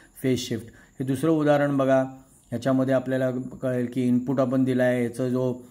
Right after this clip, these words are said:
अ, peak to peak जो voltage आहे तो one volt आहे, म्हणजे positive peak जो आहे पॉइंट पाच आणि negative peak हा पॉइंट पाच आहे.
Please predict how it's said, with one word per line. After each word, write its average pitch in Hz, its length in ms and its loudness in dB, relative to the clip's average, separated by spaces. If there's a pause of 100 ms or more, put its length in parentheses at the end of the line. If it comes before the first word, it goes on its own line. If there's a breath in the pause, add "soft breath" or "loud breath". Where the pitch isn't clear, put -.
(180 loud breath)
अ, 113 120 -6
peak 127 340 -4
to 139 60 -4
peak 131 240 -2
जो 127 160 0
voltage 127 460 -2
आहे 120 300 0
तो - 360 -6
one 131 240 2
volt 127 360 2
आहे, 117 280 -2 (920)
म्हणजे 120 320 -6
positive 127 540 -2
peak 131 140 2
जो 123 120 0
आहे 123 160 2
पॉइंट 123 440 -2
पाच 123 260 -2
आणि 120 200 -2
negative 120 440 -2
peak 123 220 -2
हा 117 120 -4
पॉइंट 120 380 -6
पाच 123 280 -6
आहे. 117 280 -6